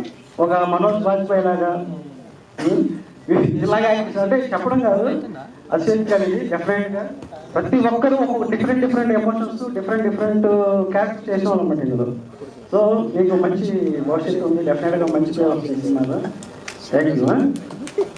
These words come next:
నెక్స్ట్ మా ప్రొడ్యూసర్ కూడా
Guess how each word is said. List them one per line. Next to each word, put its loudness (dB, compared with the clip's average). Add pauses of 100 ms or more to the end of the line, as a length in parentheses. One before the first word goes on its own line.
(640)
నెక్స్ట్ 0 (2000)
మా 2
ప్రొడ్యూసర్ 0
కూడా 4